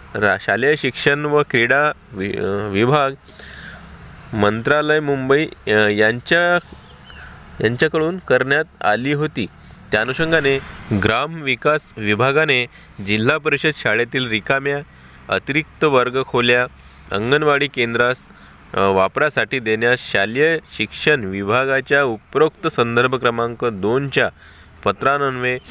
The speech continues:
सहमती दर्शवली आहे. सोबत संदर्भ क्रमांक दोनचे पत्र जोडले आहे. सदर आपण आपल्या विभागा-, अ, जिल्ह्यातील शालेय शिक्षण विभागातील क्षेत्रीय अधिकाऱ्यांसोबत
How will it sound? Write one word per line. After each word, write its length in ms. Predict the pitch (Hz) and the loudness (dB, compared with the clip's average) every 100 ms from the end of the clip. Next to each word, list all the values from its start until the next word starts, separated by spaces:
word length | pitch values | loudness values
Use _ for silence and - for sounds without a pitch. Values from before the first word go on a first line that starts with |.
| - - - - | -14 -14 -16 -6
सहमती 540 | - 107 113 123 143 | 0 2 4 2 2
दर्शवली 580 | 120 107 - 113 120 139 | 2 2 2 0 2 2
आहे. 280 | 131 135 104 - - - - - - | 2 0 -4 -6 -20 -20 -20 -20 -2
सोबत 340 | 120 117 135 - | 0 4 2 2
संदर्भ 340 | 113 117 127 | 0 0 0
क्रमांक 440 | 135 127 120 123 139 | 0 0 0 0 -2
दोनचे 400 | 101 104 113 135 | 0 -2 0 -2
पत्र 420 | - 95 113 123 | 0 -2 2 2
जोडले 420 | 101 95 98 117 | 2 -2 2 2
आहे. 240 | 127 117 - | 2 0 -4
सदर 480 | - 113 113 123 - _ - - - | 2 2 4 0 -2 _ -20 -20 -8
आपण 360 | - 107 - 147 | -4 -4 -4 -2
आपल्या 440 | 131 - 135 143 | -2 0 2 2
विभागा-, 500 | 135 107 107 120 127 | 0 -2 0 2 2
अ, 420 | 131 98 95 92 90 - - - - - - 95 | 2 2 2 0 -6 -12 -20 -20 -20 -20 -18 -6
जिल्ह्यातील 560 | 101 101 139 143 147 160 - - - - - - | -2 2 0 0 -6 -6 -16 -20 -20 -16 -12 -6
शालेय 360 | 117 104 131 160 | -2 0 2 0
शिक्षण 420 | 143 120 - 135 | -2 -6 0 0
विभागातील 720 | 135 120 120 123 123 135 135 | 0 0 2 2 0 0 -4
क्षेत्रीय 540 | 127 - 104 - 139 143 | -4 -2 -2 -2 0 4
अधिकाऱ्यांसोबत 680 | 131 113 123 127 123 120 | 4 2 2 0 0 -4